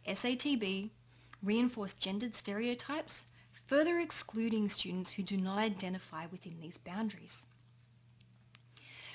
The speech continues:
This is further complicated with adolescents as they are precariously negotiating identity development. These findings were significant as I began to challenge the notion of gender in my teaching practice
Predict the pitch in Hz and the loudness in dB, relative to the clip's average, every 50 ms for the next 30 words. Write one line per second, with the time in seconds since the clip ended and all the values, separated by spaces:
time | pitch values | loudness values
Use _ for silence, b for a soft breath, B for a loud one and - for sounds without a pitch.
0 | B B B 320 339 - 466 453 - - - - 254 269 302 302 320 311 - 240 | B B B 2 4 6 6 4 4 2 2 6 8 8 8 8 6 2 2 0
1 | 220 208 208 202 - - 208 202 202 233 247 240 220 202 - - 202 202 202 202 | 0 0 -2 -6 -4 -2 -2 0 0 0 -2 -2 -4 -6 -2 -2 0 0 0 0
2 | 202 208 - - 320 359 359 - - - - 202 190 202 190 190 190 190 - 202 | 0 -2 0 0 0 -2 -2 -6 -8 -6 -4 -4 -4 -2 -2 -4 -4 -6 -8 -12
3 | - - - - 233 247 262 285 285 285 - 311 302 269 226 208 190 196 185 196 | -10 -8 -6 -2 0 0 2 2 2 0 0 2 4 4 4 2 2 0 -2 0
4 | - - 233 220 214 214 214 214 214 202 190 196 175 180 185 180 - - 151 - | 0 0 0 0 0 0 0 0 0 0 -2 -4 -6 -8 -8 -8 -10 -12 -12 -12
5 | 175 160 - 160 165 165 - - - - - - - - _ - - - - _ | -12 -12 -12 -14 -14 -14 -14 -14 -14 -14 -14 -18 -20 -20 _ -20 -20 -20 -20 _
6 | - - - - - - - - - b b b b b b b b b - - | -20 -20 -20 -20 -20 -20 -20 -20 -20 b b b b b b b b b 0 2
7 | 339 427 - - - - 262 247 240 233 226 202 - 185 - - 196 165 170 180 | 2 2 2 0 2 4 4 6 6 6 4 2 0 -2 -4 -4 -4 -6 -8 -8
8 | - - 175 - 170 156 - - - - - 240 285 285 269 302 - 302 302 330 | -8 -10 -10 -10 -10 -10 -12 -10 -4 0 2 4 6 6 6 6 6 6 6 6
9 | 359 359 - 427 415 - - 254 240 240 233 226 214 - 196 190 185 190 190 208 | 6 4 2 2 2 4 4 4 4 6 4 4 2 2 0 0 0 0 0 0
10 | 214 - 269 254 269 240 208 - - 180 185 190 185 196 196 202 208 208 208 208 | 2 2 2 2 2 0 0 -2 -2 0 0 0 0 0 2 2 2 2 0 -2
11 | - - 285 277 - 240 208 202 - - - - - - - - | -4 -6 -4 -2 0 0 0 -2 -2 -6 -8 -8 -8 -6 -4 -4